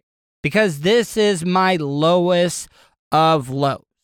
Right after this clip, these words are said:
And I don't want you to think, "Oh, why is your boy, why is your best friend recording you?"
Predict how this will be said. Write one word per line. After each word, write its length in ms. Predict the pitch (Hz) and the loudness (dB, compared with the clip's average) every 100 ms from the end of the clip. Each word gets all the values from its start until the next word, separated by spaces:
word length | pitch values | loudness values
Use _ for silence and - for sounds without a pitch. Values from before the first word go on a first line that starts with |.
| _ _ _ - | _ _ _ -2
And 140 | 202 | 2
I 60 | 277 | 2
don't 160 | 311 294 | 2 2
want 180 | 247 | 0
you 60 | 240 | 0
to 100 | 226 | 0
think, 300 | 202 220 202 | 0 0 0
"Oh, 280 | 185 214 214 | 2 4 4
why 380 | 185 151 180 214 | 0 0 2 2
is 180 | 220 147 | 0 0
your 100 | 165 | -2
boy, 460 | 131 175 185 143 | 0 0 2 0
why 240 | 120 160 220 | 0 0 0
is 180 | 208 - | -2 -4
your 120 | 196 | -4
best 520 | 113 - 170 165 - | -4 -4 -4 -6 -10
friend 420 | - 156 170 151 | -4 -2 0 -2
recording 520 | 131 123 175 202 147 | -6 -4 0 0 -2
you?" 80 | 95 | -8